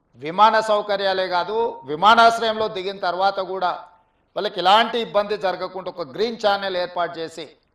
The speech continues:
మిడిల్ ఈస్ట్ కంట్రీస్ నుంచి ప్రధానంగా ఇక్కడ వైద్యం కోసం వచ్చే వాళ్ళకందరికీ కూడా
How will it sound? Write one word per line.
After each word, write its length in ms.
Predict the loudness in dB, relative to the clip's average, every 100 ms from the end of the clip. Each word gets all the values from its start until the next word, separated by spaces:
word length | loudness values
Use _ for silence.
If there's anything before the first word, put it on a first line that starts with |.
| _ _ -12 -6
మిడిల్ 260 | -2 0 -2
ఈస్ట్ 200 | -2 -4
కంట్రీస్ 400 | -4 -4 -10 -12 -16
నుంచి 280 | -18 -12 -12 -12 _ _ _ _ _ _ _ _ -8
ప్రధానంగా 600 | 2 4 4 2 0 0 0 -8 _ _ _ _ _ _ _ -8
ఇక్కడ 180 | -4 -2 0
వైద్యం 360 | -2 0 -2 -2 -6
కోసం 240 | -4 -6 -6
వచ్చే 200 | -4 0 2
వాళ్ళకందరికీ 640 | 2 0 -6 -6 -6 -6 -6
కూడా 180 | -2